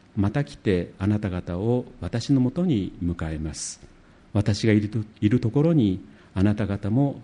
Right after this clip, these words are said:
いるようにするためです」と。まあ、ここでイエス様が弟子たちのもとを去るのは、イエス様の死と復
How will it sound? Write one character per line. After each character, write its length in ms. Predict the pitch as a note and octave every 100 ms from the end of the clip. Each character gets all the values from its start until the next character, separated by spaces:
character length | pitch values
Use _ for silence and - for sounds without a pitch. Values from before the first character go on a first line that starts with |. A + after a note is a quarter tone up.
| -
い 120 | G#2
る 120 | A2+
よ 180 | D3 C#3+
う 40 | G2
に 220 | F2 D#2
す 160 | - -
る 260 | F#2 F#2 -
た 100 | E2+
め 100 | D2
で 100 | D2
す」 180 | - -
と。 60 | - _ - _ _ _ - - - -
ま 60 | A#2+
あ、 20 |
こ 100 | C#3
こ 80 | C3+
で 80 |
イ 60 | C#3+
エ 60 | D3
ス 100 | -
様 240 | A2+ G2
が 280 | F#2 G#2 G#2+ - - G2
弟 100 | G#2+
子 80 |
た 100 | E3
ち 120 | D3+ C3+
の 60 |
も 120 | A#2
と 140 | B2 E3
を 60 |
去 200 | C3 E3+
る 100 | E3
の 160 | B2 F2
は、 220 | E2 F2 - - - _ _ - -
イ 60 | B2+
エ 40 |
ス 120 | C#3
様 240 | - A2 G#2
の 300 | B2 C3 C3 - _
死 200 | - D#3+
と 240 | - F#2+
復 200 | F#2+ -